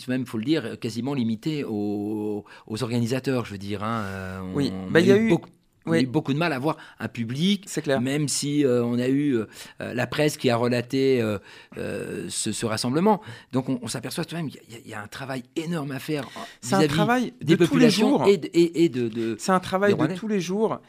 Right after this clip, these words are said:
Speaker 2: Et, euh, et c'est pour ça que moi, je, je, je suis Marine Caron dans cette aventure avec, euh, avec Ensemble pour Rouen, parce qu'on, on est dans cette phase de faire un travail de tous les jours. Marine, elle n'est pas arrivée, euh, du jour au lendemain en se disant, « Tiens, je vais de-, je, je veux être maire, et tiens, je veux faire du vivre ensemble. »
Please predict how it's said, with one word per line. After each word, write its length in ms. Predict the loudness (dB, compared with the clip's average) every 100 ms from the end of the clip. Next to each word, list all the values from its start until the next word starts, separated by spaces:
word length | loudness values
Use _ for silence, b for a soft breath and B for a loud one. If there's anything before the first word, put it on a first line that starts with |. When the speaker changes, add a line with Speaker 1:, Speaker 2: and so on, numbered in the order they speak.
| b _ 0
Speaker 2:
Et, 180 | 2
euh, 260 | 2 2 -2 -4
et 60 |
c'est 120 | -6
pour 140 | -6 -4
ça 140 | -4
que 100 | -2
moi, 120 | -2
je, 100 | -2 -6 -8
je, 140 | -10 -8
je 160 | -6 -6
suis 220 | -4 -2
Marine 320 | -2 -2 -2
Caron 340 | -2 -2 -2
dans 140 | -4 -6
cette 220 | -8 -6
aventure 480 | -6 -6 -8 -6 -4
avec, 320 | -4 -6 -6
euh, 420 | -4 -4 -6 -8 -8
avec 260 | -8 -6
Ensemble 280 | -8 -6 -8
pour 160 | -8 -4
Rouen, 200 | -2 -2 B B B
parce 160 | -4
qu'on, 180 | -2 -2 2
on 120 | 4
est 80 | 4
dans 120 | 2
cette 240 | -2 -4
phase 340 | 0 0 0 -4
de 100 | -8 -6
faire 240 | -4 -2
un 60 | -4
travail 500 | -4 -2 0 0 -2
de 140 | -6
tous 160 | -4 -2
les 80 |
jours. 200 | 0 -2 -4 B B
Marine, 320 | -2 0 2
elle 100 | 2
n'est 80 | 2
pas 200 | 4 4
arrivée, 420 | 2 0 0 2
euh, 400 | 4 2 2 0 -2 B B B
du 100 | -4
jour 220 | 0 2
au 40 | 2
lendemain 220 | 2 2
en 120 | 2
se 40 | 2
disant, « 160 | -2 0
Tiens, 180 | -2 0
je 100 | 0
vais 80 |
de-, 160 | 0 -2
je, 180 | -4 -8 -8
je 120 | 0
veux 140 | 2
être 160 | 2 2
maire, 360 | 2 4 2 -2 B
et 100 | -2
tiens, 240 | 0 0 0
je 60 | -2
veux 60 |
faire 160 | -2 -4
du 100 | -4
vivre 180 | -4 -4
ensemble. » 360 | -2 -2 -4